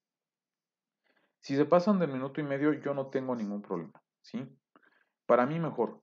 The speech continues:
porque están practicando aún más la pronunciación del idioma inglés.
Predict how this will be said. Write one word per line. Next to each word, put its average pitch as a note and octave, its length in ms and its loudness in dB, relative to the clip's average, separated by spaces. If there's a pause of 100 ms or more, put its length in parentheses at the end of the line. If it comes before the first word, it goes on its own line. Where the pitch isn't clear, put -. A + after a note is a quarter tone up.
(380)
porque A2 440 0
están D3+ 300 -2
practicando A#2+ 840 -4 (240)
aún B2 320 -2
más C#3 420 -6 (200)
la B2 200 4
pronunciación A#2+ 760 -4
del G#2 200 -4
idioma G2 300 -8
inglés. - 420 -2